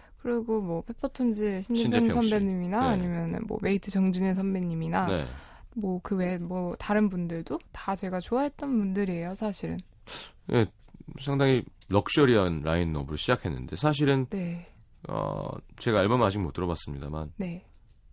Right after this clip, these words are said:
Speaker 2: 그, 아, 물론 신재평 씨는 좀 다르지만 이규호 씨는 되게 서정적인 것도 잘해주시는 분이고
Speaker 1: 네.
Speaker 2: 정준일 씨도 그렇고
Speaker 1: 네, 네.
Speaker 2: 그런 음악을 좋아하긴 하는 거죠.
Speaker 1: 네, 그럼요.
Speaker 2: 타이틀곡은 약간 이렇게, 어,
Speaker 1: 네, 좀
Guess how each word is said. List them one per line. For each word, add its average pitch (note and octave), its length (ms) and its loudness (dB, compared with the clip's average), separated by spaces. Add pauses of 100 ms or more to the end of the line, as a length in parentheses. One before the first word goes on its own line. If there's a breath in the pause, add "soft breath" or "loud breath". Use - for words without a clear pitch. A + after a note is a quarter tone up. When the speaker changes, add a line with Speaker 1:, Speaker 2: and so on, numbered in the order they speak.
(200)
Speaker 2:
그, - 100 -10 (720)
아, - 80 -6
물론 C3+ 260 4
신재평 F3 380 2
씨는 C#3+ 140 -2
좀 C#3 100 2
다르지만 F2+ 280 -2
이규호 E3 280 2
씨는 D#3+ 260 -4
되게 A#2+ 300 0
서정적인 F3 460 2
것도 B2+ 120 2
잘해주시는 E2 540 -4
분이고 - 300 -14
Speaker 1:
네. A3+ 60 0
Speaker 2:
정준일 A2+ 360 2
씨도 - 180 -10
그렇고 - 260 -6
Speaker 1:
네, G#3 140 0
네. F3 200 -6 (400 loud breath)
Speaker 2:
그런 E3 240 6
음악을 C#3+ 340 6
좋아하긴 A2+ 640 0
하는 B2 180 -2
거죠. F#2 380 -4
Speaker 1:
네, B3+ 180 0
그럼요. F#3+ 540 -2 (360 soft breath)
Speaker 2:
타이틀곡은 E3+ 440 6
약간 G#2 260 4
이렇게, E2+ 380 -2 (640)
어, - 100 -10 (800)
Speaker 1:
네, F#3+ 320 0
좀 F#3+ 480 -4